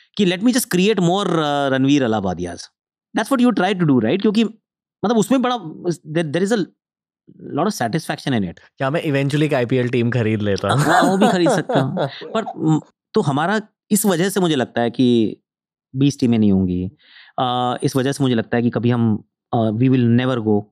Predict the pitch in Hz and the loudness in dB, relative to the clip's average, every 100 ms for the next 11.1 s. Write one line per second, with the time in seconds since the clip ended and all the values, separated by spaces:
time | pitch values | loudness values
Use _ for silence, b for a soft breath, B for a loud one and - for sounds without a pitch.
0 | _ 131 120 120 117 113 104 95 113 143 | _ -4 -2 -2 -2 0 0 0 -2 -2
1 | 139 123 131 120 113 117 113 127 107 104 | 0 0 -2 -2 0 0 -2 -2 0 0
2 | 110 110 95 120 107 98 107 107 104 95 | 0 0 0 0 0 -2 0 2 2 0
3 | 87 92 107 B B B B _ 135 131 | 0 0 -2 B B B B _ -4 0
4 | 147 143 123 - 135 135 139 123 131 120 | 2 2 0 -2 -2 0 -2 -2 -4 -2
5 | 110 117 110 104 - _ _ _ 123 139 | 0 0 0 -4 -18 _ _ _ -6 -4
6 | - - - 156 139 131 127 - 98 123 | -4 -8 -8 -6 -6 -6 -8 -6 0 2
7 | 135 127 - 107 110 120 110 107 101 90 | 2 0 -4 -2 -2 -2 -4 -2 -2 -4
8 | 87 90 87 - B B 233 117 _ 143 | -4 -4 -6 -12 B B -20 -20 _ 0
9 | 160 123 143 196 208 170 185 196 151 190 | 2 0 0 0 -2 -2 -2 -2 -2 -2
10 | 185 - 143 180 185 165 160 156 196 185 | -4 -2 0 2 2 2 0 2 2 2
11 | - | 0